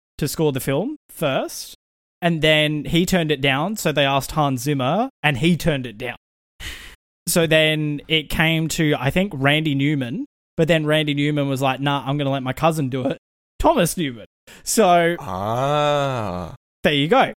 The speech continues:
Speaker 1: That's how, uh, Thomas Newman landed the gig, and he composed it with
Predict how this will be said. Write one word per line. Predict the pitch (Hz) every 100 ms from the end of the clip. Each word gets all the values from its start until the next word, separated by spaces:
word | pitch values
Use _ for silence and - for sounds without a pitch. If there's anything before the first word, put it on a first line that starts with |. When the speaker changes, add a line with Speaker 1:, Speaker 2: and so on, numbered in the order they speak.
| -
Speaker 1:
That's | 135 131
how, | 143 139
uh, | 139
Thomas | 135 156 139 -
Newman | 147 143
landed | 147 139
the |
gig, | 143 185 117
and | 135 147 143 135
he | - 160 151
composed | 139 156 135 170 185 170
it | 175 165
with | 156 160 143